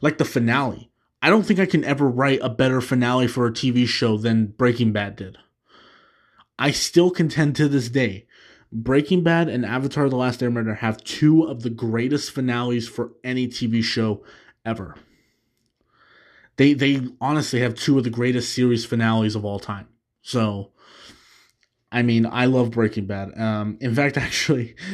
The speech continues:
funny thing is, I was listening to the actual, uh, theme song for Breaking Bad. Um, I don't know why, I just started listening to it. It was, it's, it's a catchy theme song. But I will say,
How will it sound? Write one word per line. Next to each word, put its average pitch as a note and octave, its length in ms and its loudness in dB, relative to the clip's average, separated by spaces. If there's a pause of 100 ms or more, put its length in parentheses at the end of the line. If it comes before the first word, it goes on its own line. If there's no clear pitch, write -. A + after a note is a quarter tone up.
(160)
funny C#3+ 240 2
thing C3+ 140 2
is, B2 160 2
I B2 100 -2
was B2+ 160 -2
listening C#3 400 2
to B2+ 160 -4
the A#2 260 2
actual, A2 680 -2
uh, A2 220 -2
theme A#2+ 320 0
song A2 280 -4
for A2 140 -8
Breaking G#2 400 -6
Bad. G2 280 -8 (800)
Um, G#2+ 640 -4 (320)
I C3 60 2
don't E3+ 120 4
know F3 100 2
why, C#3+ 240 0
I A2+ 80 2
just A2+ 160 -4
started C3+ 240 0
listening A2+ 380 -2
to G#2 60 -8
it. G#2+ 100 -8
It A2 60 -4
was, A#2+ 200 -6
it's, B2+ 440 -10
it's D3+ 140 -10
a F#3 40 -10
catchy E3+ 340 -8
theme D#3 200 -4
song. G#2+ 260 -8 (600)
But B2 160 6
I F3 40 8
will G#3 160 8
say, D#3+ 340 -2